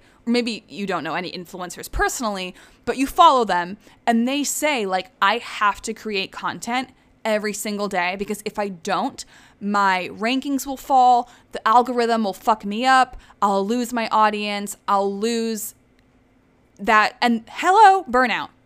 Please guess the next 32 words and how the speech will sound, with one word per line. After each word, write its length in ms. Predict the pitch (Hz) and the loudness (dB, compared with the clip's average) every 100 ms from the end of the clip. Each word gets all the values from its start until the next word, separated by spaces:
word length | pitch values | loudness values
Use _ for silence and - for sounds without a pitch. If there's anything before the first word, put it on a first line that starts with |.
| - | -10
That 320 | 202 233 269 - | 2 2 2 -2
equals 380 | 233 226 226 208 | -8 -4 -4 -4
burnout. 460 | 196 180 165 151 - _ _ _ _ _ _ _ _ _ _ _ - | -4 -4 -6 -10 -14 _ _ _ _ _ _ _ _ _ _ _ -4
I 80 | 220 | 2
love 220 | 226 226 | 2 0
to 80 | 302 | -4
share. 480 | - 185 175 180 _ _ _ _ - | -2 0 -2 -4 _ _ _ _ -10
I 40 | 196 | -2
love 200 | 190 190 | 0 0
to 100 | 262 | -6
create. 500 | - 247 190 180 - _ _ | -6 -2 -2 -2 -6 _ _
How 320 | - 208 208 | -4 0 2
I 120 | 254 | 2
do 240 | 240 202 180 | 0 -4 -4
it 100 | 180 | -6
depends 360 | 165 - 175 | -8 -10 -10
on 140 | 175 156 | -12 -12
the 80 | 156 | -12
day. 320 | 90 95 - _ _ _ _ | -12 -14 -18 _ _ _ _
I 80 | 196 | -4
used 240 | 208 240 - | -2 -4 -4
to 80 | |
record 280 | 294 - 262 | -6 -2 -2
the 60 | 240 | 0
podcast, 480 | - 214 208 202 196 | 0 0 0 -4 -4
like 120 | 190 | -6
I 60 | |
said, 280 | 202 190 185 | -4 -4 -4
three 140 | 190 190 | -6 -6
times 300 | 202 208 240 | -4 -4 -4
a 60 | |
week. 340 | 202 175 165 | -6 -8 -10